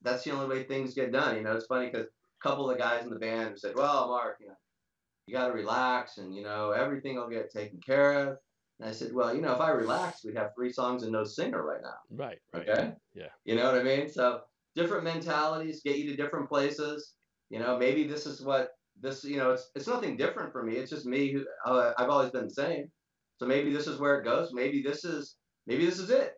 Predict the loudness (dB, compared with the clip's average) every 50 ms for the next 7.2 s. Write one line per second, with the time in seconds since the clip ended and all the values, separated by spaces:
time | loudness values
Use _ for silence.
0 | -14 _ -8 -4 -4 -4 -4 -6 -8 -10 -12 -8 -2 0 2 2 2 0 -4 -4
1 | -4 -4 -4 -4 -6 -6 -6 -6 -6 -4 -2 0 2 2 2 2 2 2 2 2
2 | 4 2 2 0 -2 -6 -10 _ _ _ _ _ _ -8 -8 -6 -8 -8 -8 -8
3 | -6 -4 -4 -4 -4 -6 -8 -8 _ 0 0 2 2 2 0 0 0 0 -2 -4
4 | -4 -6 -8 -10 -14 _ _ _ _ _ _ _ -8 -6 -4 -2 -2 0 -2 -2
5 | -4 -6 -10 -16 _ _ _ _ _ _ _ _ _ _ _ _ _ -10 -10 -8
6 | -4 -2 0 0 0 -2 -4 -4 -2 0 0 0 2 2 2 0 0 -2 -4 -2
7 | 0 0 0 -2